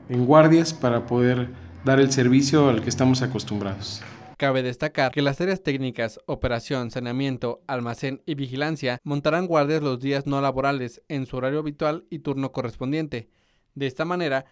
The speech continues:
Speaker 2: se garantizará la atención al servicio para los usuarios que pretendan realizar cualquier trámite. Las siete sucursales de jumapa tendrán su horario normal de ocho de la mañana a cuatro de la tarde, de lunes a viernes,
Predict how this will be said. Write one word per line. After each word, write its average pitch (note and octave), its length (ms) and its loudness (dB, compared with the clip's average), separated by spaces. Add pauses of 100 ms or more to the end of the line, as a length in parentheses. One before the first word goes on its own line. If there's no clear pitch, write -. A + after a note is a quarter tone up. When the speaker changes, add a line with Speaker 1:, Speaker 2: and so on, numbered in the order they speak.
(120)
Speaker 2:
se - 160 -6
garantizará C3+ 600 -2
la G3 80 -2
atención C3+ 400 -6
al C3+ 80 -6
servicio C3 400 -10
para B2+ 160 -2
los A#2 100 -10
usuarios C#3 540 -6
que C#3 160 -8
pretendan D3+ 420 -6
realizar C3+ 360 -10
cualquier B2+ 320 -8
trámite. A2+ 500 -8 (160)
Las C3 180 -2
siete D#3 260 -6
sucursales C#3 520 -6
de C#3 80 -6
jumapa C#3+ 500 -4 (240)
tendrán D3+ 320 -2
su F#3+ 100 -4
horario E3 220 0
normal C#3 500 -2
de C#3+ 160 -4
ocho D3+ 240 -2
de E3+ 100 -2
la C3 120 0
mañana C3 400 -4
a C3+ 60 -4
cuatro C3+ 260 -4
de C#3+ 60 -2
la B2+ 100 -2
tarde, C3 400 -4
de C#3+ 120 -8
lunes D3+ 280 -6
a C#3+ 60 -6
viernes, C3+ 460 -6